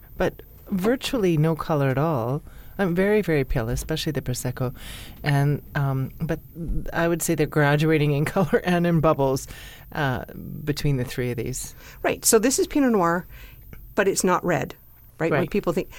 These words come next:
Speaker 2: and that's because there's no skin contact
Speaker 1: Right.
Speaker 2: with the grapes, because, again, that's how wine gets its color, is from the skin. So they, they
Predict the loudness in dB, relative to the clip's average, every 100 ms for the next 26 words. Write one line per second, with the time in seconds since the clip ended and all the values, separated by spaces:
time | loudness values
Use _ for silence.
0 | -8 2 2 2 0 -4 0 2 2 0
1 | -4 -10 -16 -2 0 0 -2 0 0 -2
2 | -6 -6 0 0 0 -2 -6 -8 -10 -12
3 | -18 -8 -8 -8 -18 -20 -6 -6 -4 -4
4 | -4 -4 -8 -6 -8 -4 -4 -4 -6 -8
5 | -6 -4 -2 -2 -2 -4 -6 -2 0 0
6 | -2 -4 -4 -8 -10 -6 -4 -2 -2 -4
7 | -4 -4 -4 -6 -4 -4 -2 -2 0 0
8 | 0 -8 -18 -18 -6 0 2 2 0 -6
9 | -20 -20 -8 -2 0 0 -2